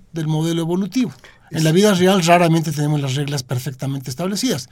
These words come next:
Speaker 1: Tenemos una idea, con suerte, bastante aproximada.
Speaker 2: Eso nos lleva a las condiciones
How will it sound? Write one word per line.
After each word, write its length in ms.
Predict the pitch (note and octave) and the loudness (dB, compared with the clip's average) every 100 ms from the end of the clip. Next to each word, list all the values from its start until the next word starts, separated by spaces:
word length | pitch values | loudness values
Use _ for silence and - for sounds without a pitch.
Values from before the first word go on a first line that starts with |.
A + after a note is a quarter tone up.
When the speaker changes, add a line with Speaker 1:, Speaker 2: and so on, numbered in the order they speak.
| - - _ _ | -20 -20 _ _
Speaker 1:
Tenemos 800 | F3+ G#3 A3+ A3 - - - - | -2 0 0 -2 -4 -10 -12 -4
una 180 | G3 F#3 | 2 2
idea, 420 | E3 F3 F3+ F#3 | 4 2 2 0
con 180 | F3+ D3+ | -2 -2
suerte, 580 | - E3+ E3+ D#3 - E3 | -2 -2 -4 -6 -6 -4
bastante 480 | D3 C3 D#3 D3 D3+ | -4 -6 -6 -6 -10
aproximada. 640 | C#3 B2+ C3+ B2+ A#2+ - _ _ _ | -8 -10 -8 -8 -10 -16 _ _ _
Speaker 2:
Eso 240 | C#3+ A#2+ C3 | -10 -6 -4
nos 200 | C#3+ C3 | -4 -2
lleva 420 | C3 C3 C#3 - _ | -2 -2 -4 -8 _
a 340 | - A2 A#2+ B2+ | -8 -4 -4 -6
las 220 | - F#2+ - | -10 -14 -12
condiciones 1200 | G2+ F#2 F2 E2 A2 G2+ G#2+ G2 - - - | -10 -10 -12 -10 -8 -8 -10 -14 -18 -20 -20